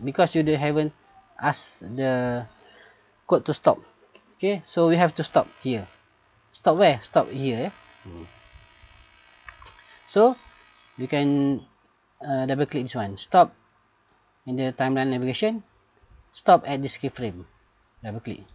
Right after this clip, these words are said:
Yeah. Now we will get a stop. Yeah, this one, ah, stop.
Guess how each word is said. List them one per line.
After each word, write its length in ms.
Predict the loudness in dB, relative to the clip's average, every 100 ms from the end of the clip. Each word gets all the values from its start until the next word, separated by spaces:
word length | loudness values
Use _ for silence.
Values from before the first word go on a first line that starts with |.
| -20
Yeah. 180 | -20 -20 -20 _ -20 -20 _ _ _ _ _ _ _ _ -20 -4
Now 200 | 0 2
we 100 | 2
will 220 | 0 2
get 200 | 0 2
a 160 | -2 -4 _ _
stop. 300 | 2 2 2 -12 _ -20 -20 _ _ _ _
Yeah, 100 | -18 -12
this 160 | -12 -12
one, 100 | -14
ah, 80 | -16 -18
stop. 200 | -20